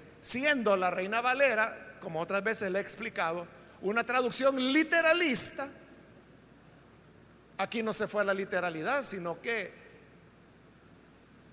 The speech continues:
se tradujo carne porque a Casiodoro de Reina le pareció que a eso se estaba refiriendo Pablo.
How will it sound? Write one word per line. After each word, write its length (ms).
se 240
tradujo 640
carne 480
porque 640
a 80
Casiodoro 480
de 80
Reina 240
le 120
pareció 440
que 80
a 100
eso 180
se 80
estaba 300
refiriendo 480
Pablo. 320